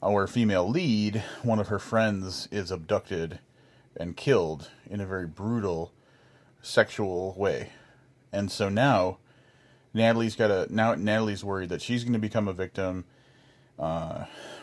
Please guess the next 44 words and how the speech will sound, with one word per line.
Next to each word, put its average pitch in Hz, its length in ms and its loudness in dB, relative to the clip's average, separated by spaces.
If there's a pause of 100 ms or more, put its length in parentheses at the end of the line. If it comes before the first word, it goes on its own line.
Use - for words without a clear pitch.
Ray 107 260 4
finds 113 320 0
out 107 160 4
about 104 220 4
it 90 100 -6
as 82 160 -8
well, 113 320 4
and 92 140 -2
he 110 100 -4
wants 101 260 -2
to 92 100 -12
protect 104 440 -4
her. 95 400 -4 (680)
And 95 180 -4
so 85 580 0 (720)
that's 104 300 6
kind 107 180 0
of 95 80 -4
a 92 60 0
big 90 180 -6
driving 92 360 0
force 87 340 -4
of 87 140 -6
the, 82 360 -6
of 101 220 -2
the 95 60 -8
book, 117 460 6 (240)
is 92 600 -4 (360)
Ray 101 260 -2
trying 101 220 -4
to 90 60 -6
protect 95 360 -4
Natalie 87 360 -4
from 80 180 -10
this 80 160 -10
predator, 117 560 2 (680)
um, 87 480 -10 (1800)
and 98 180 -2
Natalie 95 380 -2
trying 92 220 -4
to 85 40 -8
fig-, 90 280 -8
you 98 80 -6
know, 80 120 -6